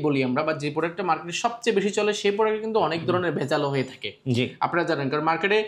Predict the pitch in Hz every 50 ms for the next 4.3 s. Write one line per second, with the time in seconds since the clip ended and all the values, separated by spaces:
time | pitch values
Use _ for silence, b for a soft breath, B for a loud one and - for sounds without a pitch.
0 | B B B B B - - 202 208 202 208 208 208 202 214 214 214 214 - 147
1 | 151 151 196 196 185 214 196 - 196 208 - - 180 160 - 165 156 156 156 156
2 | 160 156 - - 156 151 170 175 175 180 175 190 180 147 139 156 170 202 190 214
3 | 214 214 220 214 190 151 143 151 156 151 139 165 170 190 202 196 196 175 135 156
4 | 151 156 147 135 160